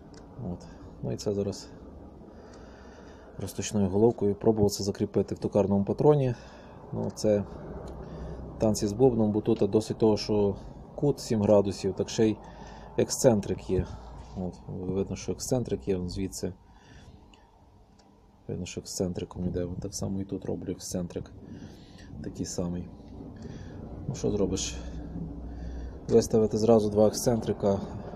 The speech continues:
ексцентрик і кут, виявилося непростою задачею, тому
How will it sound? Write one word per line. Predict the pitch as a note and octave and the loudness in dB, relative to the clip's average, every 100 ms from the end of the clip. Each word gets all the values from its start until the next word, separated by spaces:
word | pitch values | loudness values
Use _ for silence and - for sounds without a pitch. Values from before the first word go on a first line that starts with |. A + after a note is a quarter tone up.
| - - - - | -12 -14 -12 -10
ексцентрик | - - A#2+ A2 G2+ A2 | -6 2 2 2 -4 -2
і | G#2 G2+ G2 - | -2 0 -2 2
кут, | B2 - - - - - - - - - | 2 2 -14 -14 -14 -14 -14 -12 -10 2
виявилося | A2 A#2 A2+ A2 - A2 | 8 10 10 8 4 0
непростою | G#2+ A2+ - A2+ | 0 -2 4 4
задачею, | G#2+ A#2 B2 - G2+ G2 | 6 8 8 6 0 2
тому | G2+ G#2+ | 2 2